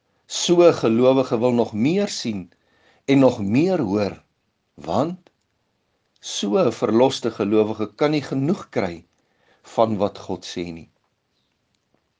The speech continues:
Die tweede voorbeeld, 'n klein kindjie sien ouers in die huis die Bybel oopmaak, hoor die Here se woord,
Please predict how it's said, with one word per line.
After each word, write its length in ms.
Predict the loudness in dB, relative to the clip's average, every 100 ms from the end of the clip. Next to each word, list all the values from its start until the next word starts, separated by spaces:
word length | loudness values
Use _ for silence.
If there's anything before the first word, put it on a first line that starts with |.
| _ _
Die 120 | -18
tweede 300 | -4 2 2
voorbeeld, 600 | 2 2 2 2 2 2 -2 _ _ _ _ _ _ _ _ _ _ _ _ -4
'n 120 | -4 0
klein 360 | 4 4 2
kindjie 500 | 0 -2 -2 -4 -4
sien 380 | -2 -2 -2 0
ouers 600 | 6 6 8 4 -2 -14 -4
in 140 | -2 0
die 140 | 2
huis 320 | 2 2 -2
die 140 | -8 -2
Bybel 300 | -2 0 -2
oopmaak, 480 | -4 -6 -4 -6 -6 -12 _ _ _ _ _ _ _ _ _ _
hoor 280 | 2 6 6 4
die 140 | 2 4
Here 180 | 4 2
se 200 | -4 -8
woord, 560 | -6 -6 -8 -14 _